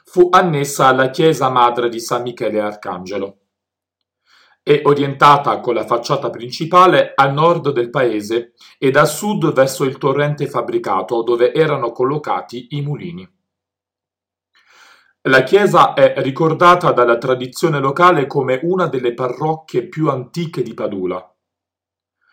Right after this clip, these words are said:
Ha forma rettangolare con soffitto piano senza abside. Ha un piccolo campanile ed una sagrestia.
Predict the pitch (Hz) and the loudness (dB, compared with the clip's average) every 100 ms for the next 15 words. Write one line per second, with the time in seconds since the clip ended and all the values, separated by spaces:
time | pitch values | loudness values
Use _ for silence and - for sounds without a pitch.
0 | _ _ - 123 120 170 165 143 127 127 | _ _ 2 2 4 2 2 4 2 2
1 | 139 135 151 175 202 196 190 - 143 131 | -2 0 2 6 6 4 -2 -6 -6 -6
2 | 156 147 175 165 180 135 113 104 143 - | -6 -6 -8 -2 -2 0 0 0 -2 -10
3 | - 147 143 139 147 - 120 101 - - | -6 -6 -6 -4 -4 -2 -2 -4 -10 -14
4 | 101 104 101 _ _ _ _ _ _ _ | -8 -8 -10 _ _ _ _ _ _ _
5 | _ - 135 131 143 - 202 - 139 120 | _ 0 2 2 0 -6 -6 0 2 2
6 | 117 127 - 147 113 98 117 147 - - | 2 -2 0 -4 -4 -4 -4 -4 -8 -20
7 | _ 170 151 113 117 131 120 131 - - | _ -2 -2 -2 -6 -4 -4 -4 -8 -16
8 | 92 87 95 - | -12 -8 -8 -12